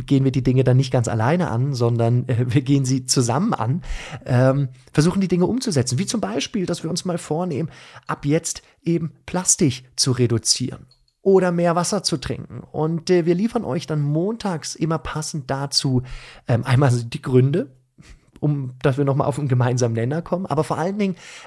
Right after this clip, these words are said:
ähm, liefern wir euch auch gleichzeitig Lösungen. Also wie kann ich jetzt im Alltag wirklich Plastik reduzieren beispielsweise? Ja, wie kann ich mir vornehmen, weniger Fleisch zu essen und alternative gute Rezepte zu finden? Das heißt also, montags gibt es immer in Anführungszeichen die Challenges, die wir gemeinsam angehen.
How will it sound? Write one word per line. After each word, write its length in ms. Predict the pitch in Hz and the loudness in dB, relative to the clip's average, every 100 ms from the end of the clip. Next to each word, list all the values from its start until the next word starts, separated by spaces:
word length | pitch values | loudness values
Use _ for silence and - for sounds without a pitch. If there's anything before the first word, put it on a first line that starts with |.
| - | -2
ähm, 260 | 151 151 - | 0 0 -4
liefern 280 | 151 156 175 | -2 0 2
wir 80 | 151 | 0
euch 140 | 127 | -2
auch 120 | 147 - | -4 -2
gleichzeitig 580 | 143 147 - 143 123 | -2 -2 -6 -8 -6
Lösungen. 540 | 120 135 180 143 101 101 | 0 2 2 2 -2 -8
Also 220 | - 123 127 | -8 -4 -4
wie 100 | 156 | -6
kann 280 | - 185 | -8 -8
ich 200 | 233 185 | -8 -6
jetzt 200 | 147 135 | -4 -4
im 120 | 147 147 | -6 -6
Alltag 420 | 127 135 123 120 | -6 -4 -4 -4
wirklich 320 | 127 123 - | -6 -6 -6
Plastik 480 | 123 113 - 123 - | -8 -8 -8 -8 -4
reduzieren 560 | 123 127 - 175 123 | -2 -2 -2 0 0
beispielsweise? 760 | 104 107 - - - - - - _ | -2 -4 -6 -10 -10 -12 -14 -18 _
Ja, 200 | 131 120 - - - | -6 -6 -8 -18 -4
wie 100 | 156 | -4
kann 280 | - 170 226 | -2 -2 0
ich 160 | 226 | 0
mir 120 | 165 147 | 0 -2
vornehmen, 380 | - 147 147 | 0 0 2
weniger 260 | 135 135 127 | 2 2 0
Fleisch 280 | 127 127 127 | 2 2 2
zu 120 | - | 0
essen 140 | 123 | -2
und 160 | - 127 | -2 -4
alternative 800 | 131 127 120 113 - 131 120 117 - - _ | -2 -2 -2 -4 -2 2 2 0 -2 -20 _
gute 260 | 139 127 | -2 0
Rezepte 400 | 120 - 147 127 | -2 -2 0 0
zu 120 | 127 | -2
finden? 420 | - - - - - - - - | -6 -6 -6 -10 -14 -14 -18 -2
Das 120 | 143 | 2
heißt 200 | 190 196 | 2 0
also, 160 | 170 143 | 0 0
montags 640 | 139 156 226 226 226 - | 0 -2 -4 -8 -10 -6
gibt 220 | 185 180 | -8 -4
es 140 | 165 - | -4 -2
immer 380 | 160 160 147 139 | -2 0 -2 -4
in 120 | 143 | -2
Anführungszeichen 880 | 139 156 165 143 123 - 135 123 | 0 0 0 -2 -2 -2 -2 -2
die 140 | 120 110 | -6 -4
Challenges, 560 | - 120 135 156 202 | -4 -2 -2 -4 -6
die 160 | - 139 | -2 0
wir 80 | 131 | 2
gemeinsam 500 | 120 117 120 113 107 | 2 2 0 0 -4
angehen. 520 | 110 120 123 151 - | -4 -2 -2 -2 -6